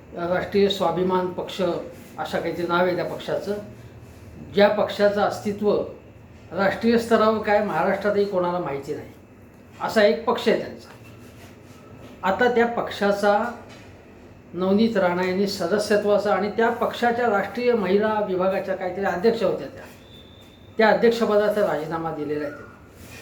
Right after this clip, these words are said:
म्हणजे ज्या नाव, पक्षाच्या नावामध्ये स्वाभिमान आहे, त्या, त्या पक्षाचा स्वाभिमान त्यांनी खुंटीला बांधून ठेवलेला आहे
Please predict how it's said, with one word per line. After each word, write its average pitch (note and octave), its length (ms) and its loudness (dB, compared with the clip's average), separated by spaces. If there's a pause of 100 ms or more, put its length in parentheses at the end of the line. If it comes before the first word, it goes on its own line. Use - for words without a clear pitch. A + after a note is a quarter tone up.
(580)
म्हणजे A3+ 220 8
ज्या A#3 300 4
नाव, F#3+ 380 0
पक्षाच्या G#3+ 460 -2
नावामध्ये G3+ 720 0
स्वाभिमान F3 640 0
आहे, - 240 -10 (1080)
त्या, A#3 460 2
त्या A3 100 2
पक्षाचा G#3 640 -2
स्वाभिमान F#3+ 560 0 (1300)
त्यांनी G3 180 4 (120)
खुंटीला G#3+ 460 2
बांधून F#3+ 400 0
ठेवलेला F#3+ 380 2
आहे G#3+ 200 -4